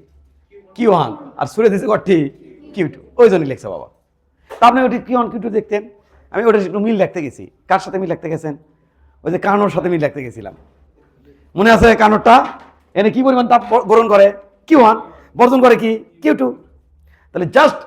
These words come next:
এই দিকে এলে কানরটা আমি just উল্টা দিকে দিছি, ফ্রিজেরটা। মিল রেখে। এই জন্য আমি কিউ টু দিছি বাবা। ওয়েটটা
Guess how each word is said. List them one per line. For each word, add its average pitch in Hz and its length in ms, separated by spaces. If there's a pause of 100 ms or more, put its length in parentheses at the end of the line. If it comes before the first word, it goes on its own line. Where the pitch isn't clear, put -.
(260)
এই 269 200
দিকে 285 160
এলে 285 200 (180)
কানরটা 269 320
আমি 277 280
just 247 120 (100)
উল্টা 196 180
দিকে 156 200
দিছি, 131 160 (520)
ফ্রিজেরটা। 113 380 (340)
মিল 262 300 (100)
রেখে। 120 200 (360)
এই 226 80
জন্য 240 140
আমি 247 140
কিউ 214 180
টু 165 100
দিছি 127 200
বাবা। 73 200 (1000)
ওয়েটটা 240 340